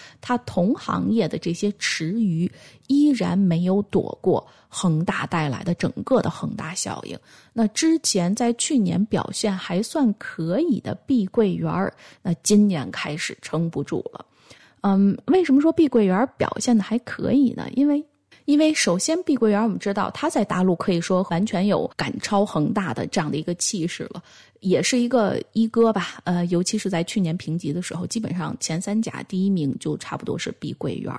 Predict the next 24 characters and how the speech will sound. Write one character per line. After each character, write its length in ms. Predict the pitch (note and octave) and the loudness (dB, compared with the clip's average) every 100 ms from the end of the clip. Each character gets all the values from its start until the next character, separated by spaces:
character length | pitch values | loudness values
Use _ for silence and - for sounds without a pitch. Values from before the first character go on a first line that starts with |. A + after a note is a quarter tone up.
| - | -8
了。 140 | - - - - - _ | -8 -8 -16 -20 -20 _
那 100 | A#3 | 4
么 100 | A3 | 4
碧 200 | G#3+ D#4+ | 4 2
桂 160 | B3+ F3+ | 4 2
园 240 | E3 E3+ - | 0 -4 -8
它 340 | - D#4 E4+ | -8 -6 -2
的 160 | F#3+ E3 _ | -2 -4 _
杠 240 | D4+ B3 | 2 4
杆 200 | G3 - | 2 0
率 160 | - B3 - | 2 2 2
要 120 | A3+ | -2
比 160 | - D#3 | -2 -6
恒 340 | - E3 D#3+ | -6 -4 -2
大 220 | A#3 A#3 | -2 -2
呀、 140 | G3 F#3 | -2 -2
万 200 | B3 F3+ | 0 -2
科 180 | - A#3 | -2 -2
呀 140 | A3 | -2
这 100 | E3 | -4
些 140 | D#3+ F#3+ | -4 -2
要 120 | E3 | -2
低 200 | D#3 A#3+ | 0 0
的。 80 | B3 | 0